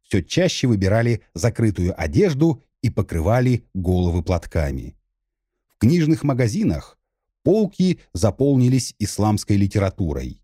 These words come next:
Светская культура отступила под натиском исламского возрождения, которое продолжает набирать силу и по сей день.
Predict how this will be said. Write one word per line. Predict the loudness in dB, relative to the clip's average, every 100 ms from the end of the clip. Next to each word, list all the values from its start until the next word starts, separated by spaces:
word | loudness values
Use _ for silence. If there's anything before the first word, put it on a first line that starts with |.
| _ _ _ _
Светская | -8 0 0 0 -2 0 2
культура | 0 -2 -2 0 0 -4 _ -6
отступила | -6 -4 -2 0 2 2 -2 -8 -14 _
под | -6 0
натиском | 0 0 -2 0 0 0 -6
исламского | -8 -2 0 0 -2 0
возрождения, | 0 0 0 0 -2 -2 -4 -8 -12 _ _ -4
которое | -4 2 2 2 0
продолжает | 0 0 0 2 0 0
набирать | -4 -2 -2 -4
силу | -2 2 4 2 0 -8
и | -6
по | -4
сей | -2 -2 -2
день. | -2 -4 -4 -6 -10